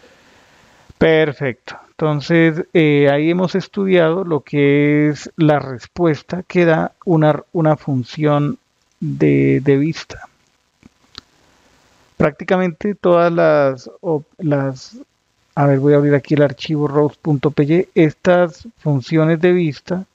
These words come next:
todas están retornando una cadena de caracteres explícitamente, pero detrás de cámara lo que hace Flask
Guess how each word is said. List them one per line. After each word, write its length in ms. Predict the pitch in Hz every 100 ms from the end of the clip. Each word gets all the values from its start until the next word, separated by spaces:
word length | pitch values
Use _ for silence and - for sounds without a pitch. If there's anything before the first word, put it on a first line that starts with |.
| _
todas 340 | - 170 165 139
están 240 | - 147
retornando 840 | 156 156 175 156 156 143 156 156 - _
una 260 | 180 160 147
cadena 500 | 156 156 147 143 147 _
de 280 | 147 147 135
caracteres 760 | 143 127 - _ 151 117 107 - _ _ _
explícitamente, 1120 | 147 - - 170 147 151 151 165 143 - - _
pero 460 | 185 180 196 202 - _ _ _ _
detrás 340 | 151 147 165
de 120 | 165 165
cámara 500 | 180 147 156 190 277 _ _ 151
lo 140 | 139
que 180 | - 139
hace 260 | 139 165
Flask 360 | - 165 185